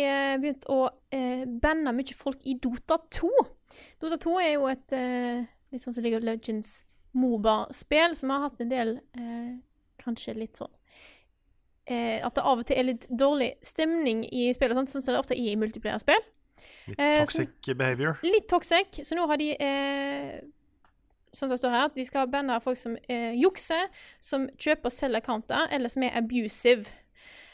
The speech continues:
Speaker 1: Eh, de har sagt at users that reach this low level of behavior in the games, uh, are too big of a tax on the rest of the community and are not wanted. Noen har til og med blitt utstengt fram til år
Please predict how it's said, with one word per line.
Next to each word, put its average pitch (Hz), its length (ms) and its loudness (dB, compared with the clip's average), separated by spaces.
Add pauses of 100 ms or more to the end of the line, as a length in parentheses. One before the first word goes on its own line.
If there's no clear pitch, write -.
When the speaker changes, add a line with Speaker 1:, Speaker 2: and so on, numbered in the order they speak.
(140)
Speaker 1:
Eh, 233 320 0
de - 20 -2
har 240 80 2
sagt 262 200 -2
at 226 100 -2
users 247 300 -2
that 240 200 -2
reach 247 340 -4
this 233 240 0
low 240 200 4
level 214 260 2
of 208 80 -2
behavior 226 460 2
in 233 140 0
the 226 60 0
games, 247 600 0 (420)
uh, 247 220 6
are 247 160 4
too 302 200 0
big 277 240 0
of 277 80 0
a 262 60 -2
tax 294 380 -2
on 254 100 2
the 269 80 0
rest 262 180 2
of 247 80 -4
the 247 60 -6
community 254 400 -2
and 262 220 -2
are 269 160 2
not 277 180 0
wanted. 277 580 2 (460)
Noen 330 240 4
har 285 80 2
til 311 160 -2
og 262 80 0
med 262 80 -6
blitt 294 180 -4
utstengt - 300 -4
fram 269 220 -2
til 247 160 -8
år 240 160 -4